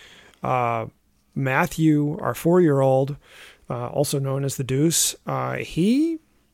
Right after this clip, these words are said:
he was really frightened. He was hanging on to my leg. It was difficult to get him into his seat.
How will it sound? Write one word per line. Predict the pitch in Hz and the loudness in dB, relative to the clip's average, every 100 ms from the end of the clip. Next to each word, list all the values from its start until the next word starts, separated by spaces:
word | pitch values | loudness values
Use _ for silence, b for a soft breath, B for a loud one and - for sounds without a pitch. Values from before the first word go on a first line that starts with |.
| _ | _
he | - - 262 | -12 -6 -2
was | 269 - | -2 -4
really | 127 143 190 202 | -2 4 4 4
frightened. | - 190 - 113 - | 2 0 0 -6 -6
He | - 202 | -2 -2
was | 190 - | -4 -6
hanging | 139 170 180 | -2 0 2
on | 175 180 | 2 2
to | |
my | 170 160 | 0 0
leg. | 165 156 165 185 - B B - | 2 2 2 0 -6 B B -4
It | 147 | -2
was | 151 123 | 0 -2
difficult | 123 165 - - - | 0 0 0 -4 -4
to | 147 | -2
get | 139 147 | 0 0
him | 165 160 | 0 2
into | 151 156 151 | 2 0 0
his | 139 147 | 0 0
seat. | - 160 147 | 0 0 -2